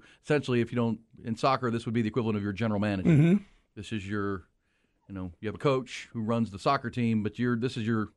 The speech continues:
Speaker 1: uh, runs the whole operation. Uh, they have brought in Rafael Borrell. They have announced that on Friday. And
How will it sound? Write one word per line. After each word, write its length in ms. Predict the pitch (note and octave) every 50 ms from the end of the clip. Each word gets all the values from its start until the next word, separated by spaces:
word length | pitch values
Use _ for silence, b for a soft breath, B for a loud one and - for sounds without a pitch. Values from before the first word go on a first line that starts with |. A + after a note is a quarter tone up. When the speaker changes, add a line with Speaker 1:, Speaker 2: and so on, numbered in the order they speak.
| _ - - G#2+
Speaker 1:
uh, 80 | G2+ F2+
runs 400 | A2 A2 G#2 A2 B2 B2 A#2+ G#2
the 80 | A#2
whole 160 | G#2 B2+ B2 A#2+
operation. 560 | A#2 A2+ A2+ G#2 A#2 C3+ B2+ A#2+ - A2 G2 B B B B B B B
Uh, 40 | -
they 100 | G2 A2
have 100 | A2 G#2
brought 200 | F#2 A#2+ A#2+ A#2
in 80 | A#2 A2
Rafael 400 | A#2 A#2 A#2 A2+ - A#2+ A2+ G#2+
Borrell. 320 | F#2+ G#2 G#2+ A2+ A2+ A2
They 80 | G#2 G#2
have 100 | G2+ -
announced 280 | A2+ A#2 A#2+ A#2 A#2 -
that 120 | A#2+ G#2
on 120 | G2 G2 G2
Friday. 400 | - - B2 B2 A#2+ A2+ G#2+ G#2+
And 80 | G2+